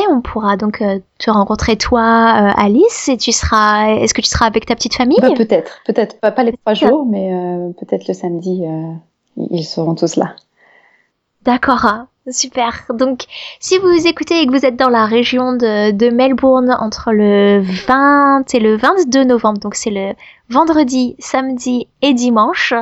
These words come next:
Speaker 1: euh, donc allez à Como House and Garden, c'est à Safiara, au, au festival français, et puis passez, euh, dire bonjour à Alice.
Speaker 2: Avec plaisir.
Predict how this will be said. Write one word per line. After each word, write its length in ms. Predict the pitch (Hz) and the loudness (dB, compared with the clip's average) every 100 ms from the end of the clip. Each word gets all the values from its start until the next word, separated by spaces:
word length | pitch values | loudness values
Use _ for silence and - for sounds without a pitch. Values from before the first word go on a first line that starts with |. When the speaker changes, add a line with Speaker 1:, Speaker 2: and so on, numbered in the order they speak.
| - - - - - - | -6 -20 -20 -20 -8 -2
Speaker 1:
euh, 440 | 226 214 208 202 190 _ _ _ _ _ _ - | 2 2 2 0 -4 _ _ _ _ _ _ 0
donc 160 | 262 262 | 0 2
allez 200 | 262 254 | 2 4
à 120 | 220 | 2
Como 460 | - 311 285 269 269 | 2 2 4 4 2
House 300 | 262 285 302 | 2 0 0
and 80 | 262 | 2
Garden, 460 | 240 214 220 226 | 2 2 0 -6
c'est 260 | - 226 208 | -6 -8 -4
à 400 | 190 196 196 196 | -4 -2 -2 -4
Safiara, 840 | 208 - 277 - 269 233 214 208 262 - - - - - | -6 -2 -2 -2 -2 0 2 2 0 -10 -20 -20 -10 -2
au, 60 | 226 208 202 196 | 0 2 2 0
au 60 | 220 | 0
festival 600 | 247 - 240 220 208 196 | -2 -4 -2 0 0 -2
français, 500 | - 214 208 269 269 | -4 -6 -2 2 2
et 40 | |
puis 120 | - | 0
passez, 460 | - 233 269 262 254 | -6 -2 2 4 4
euh, 220 | 233 226 | 4 4
dire 160 | 226 233 | 2 0
bonjour 320 | 254 254 247 | 0 2 0
à 60 | 220 | 2
Alice. 340 | 220 294 - | 4 2 2
Speaker 2:
Avec 300 | 185 185 185 | 2 2 0
plaisir. 340 | - 214 202 | 0 0 0